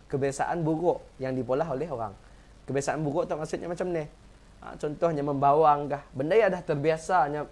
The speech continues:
membawang, kelakar, sia situ nak dengan kawannya. Duduk situ, kelakar hal orang ya. Duduk situ, kelakar orang nun. <laughs> Ah, dia biasa macam ni. Jadi, kebiasaannya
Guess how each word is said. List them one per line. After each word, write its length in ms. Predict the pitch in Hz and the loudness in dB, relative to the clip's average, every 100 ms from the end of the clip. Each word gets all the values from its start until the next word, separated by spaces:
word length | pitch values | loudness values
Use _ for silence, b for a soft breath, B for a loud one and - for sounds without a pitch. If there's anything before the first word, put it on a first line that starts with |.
| - | -8
membawang, 480 | 156 156 156 139 131 | -2 0 0 -2 -4
kelakar, 400 | 127 - 143 131 | -8 -2 0 0
sia 160 | 139 | -2
situ 320 | 139 135 - 139 | -4 -6 -4 -2
nak 160 | 143 107 | -2 -4
dengan 160 | 135 | -4
kawannya. 480 | 135 135 139 139 131 - B 143 | 0 2 2 0 -6 -10 B 0
Duduk 240 | 160 185 | 0 0
situ, 240 | 165 - 214 - | -4 4 4 4
kelakar 320 | 135 143 135 | 2 0 0
hal 80 | 127 | 0
orang 160 | 120 127 | 0 -2
ya. 160 | 107 101 B B | -4 -6 B B
Duduk 160 | 135 151 | -4 -4
situ, 320 | - - 214 208 | -4 0 4 4
kelakar 320 | 147 139 156 | 4 -2 0
orang 160 | 165 175 | 0 0
nun. 240 | 233 226 160 156 180 | 2 2 0 -4 -8
<laughs> 160 | 190 | -4
Ah, 160 | 135 139 | 0 2
dia 160 | 214 | 6
biasa 320 | 254 - 156 139 | 6 6 4 4
macam 160 | 135 | 0
ni. 80 | 110 - B B B B B 117 | -6 -10 B B B B B 0
Jadi, 100 | 175 214 | 2 4
kebiasaannya 580 | 190 185 220 226 226 | 2 4 2 2 2